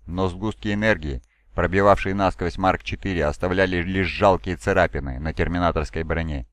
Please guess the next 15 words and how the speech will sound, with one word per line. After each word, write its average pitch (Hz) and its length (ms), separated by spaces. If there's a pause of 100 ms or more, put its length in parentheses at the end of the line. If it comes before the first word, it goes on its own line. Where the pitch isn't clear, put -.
(500)
«Если 120 280
бы 131 140
у 135 60
нас 127 180
было 120 240
побольше 123 440
таких 113 320
доспехов, 113 580
война 104 380
закончилась 110 580
бы 95 140
в 95 60
несколько 104 420
раз 95 180
быстрее», 82 640